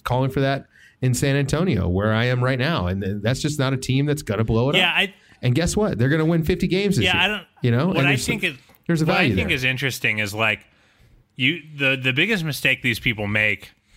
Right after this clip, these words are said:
Speaker 2: is assuming all, all franchises operate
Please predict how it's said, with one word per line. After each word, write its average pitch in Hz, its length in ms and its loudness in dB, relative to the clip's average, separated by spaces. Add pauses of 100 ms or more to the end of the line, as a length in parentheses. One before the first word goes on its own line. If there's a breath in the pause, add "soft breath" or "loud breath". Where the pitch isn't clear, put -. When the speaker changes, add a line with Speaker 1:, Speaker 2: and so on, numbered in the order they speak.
(680 soft breath)
Speaker 2:
is 123 180 -4
assuming 143 400 0
all, 123 380 0 (180)
all 139 200 0
franchises 123 640 -4
operate 107 440 -4